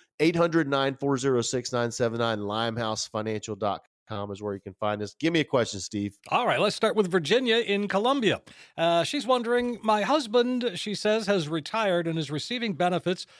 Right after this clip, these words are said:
Speaker 2: from a union pension and has turned seventy years old and will be drawing Social Security benefits too. I'll be seventy years old next year and will continue to work as a professional healthcare person.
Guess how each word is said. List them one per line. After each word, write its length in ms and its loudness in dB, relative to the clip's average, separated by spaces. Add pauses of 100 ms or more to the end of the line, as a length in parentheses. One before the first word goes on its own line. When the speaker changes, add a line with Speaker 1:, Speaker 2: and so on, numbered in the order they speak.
(260)
Speaker 2:
from 160 2
a 40 0
union 480 -2
pension 520 -2
and 260 0
has 160 -2
turned 240 -2
seventy 420 -2
years 300 0
old 240 2
and 100 0
will 120 -2
be 80 -2
drawing 320 0
Social 340 -6
Security 480 -2
benefits 480 -2
too. 320 -2 (400)
I'll 180 2
be 140 -2
seventy 400 0
years 320 0
old 220 0
next 400 -4
year 480 0
and 240 -2
will 120 0
continue 460 -4
to 100 -4
work 280 -2
as 100 -6
a 60 -8
professional 640 -4
healthcare 520 -4
person. 360 -4